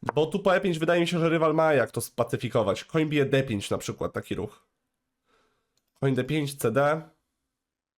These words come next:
I na koń D cztery jest goniec D cztery, E D. To się wymienia wszystko po prostu. I nie wiem, czy tu stoję jakoś lepiej. Chyba nie. Kurczę, no może, może trochę zby-, zagrałem zbyt bezpośrednio.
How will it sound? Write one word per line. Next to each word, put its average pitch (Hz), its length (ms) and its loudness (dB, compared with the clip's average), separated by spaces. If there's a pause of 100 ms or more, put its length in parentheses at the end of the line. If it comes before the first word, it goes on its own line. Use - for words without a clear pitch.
(1200)
I - 100 -4
na 127 100 2
koń 139 220 2
D 135 80 0
cztery 131 280 2
jest 131 160 2
goniec 131 380 2
D 131 100 0
cztery, 151 440 2 (600)
E 127 100 2
D. 135 320 2 (300)
To 123 120 0
się 135 120 0
wymienia 117 340 2
wszystko - 280 -8
po 107 100 -4
prostu. - 340 -4 (1040)
I - 80 -8
nie 117 140 2
wiem, 101 140 0
czy - 140 -12
tu 110 100 -4
stoję 104 240 2
jakoś 101 260 0
lepiej. 101 400 -2 (540)
Chyba - 180 -6
nie. 53 160 -8 (1160)
Kurczę, 131 300 0
no 135 140 2
może, 143 180 0 (120)
może 139 180 2
trochę 135 220 2
zby-, 120 140 -4
zagrałem 123 340 2
zbyt 117 400 -4 (800)
bezpośrednio. 110 640 0